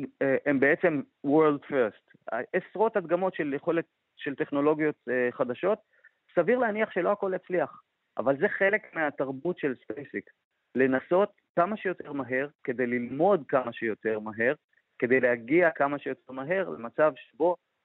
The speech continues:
הסיכון הוא נמוך. היכולת של חברת ספייסיקס להפיק לקחים, ללמוד ולתקן,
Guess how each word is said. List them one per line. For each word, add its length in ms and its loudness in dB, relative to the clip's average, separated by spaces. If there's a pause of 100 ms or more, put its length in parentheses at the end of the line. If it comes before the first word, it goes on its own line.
(120)
הסיכון 460 -2
הוא 120 0
נמוך. 440 0 (560)
היכולת 960 0
של 140 -6
חברת 300 -8
ספייסיקס 460 -8
להפיק 540 -2
לקחים, 640 0
ללמוד 380 2
ולתקן, 560 0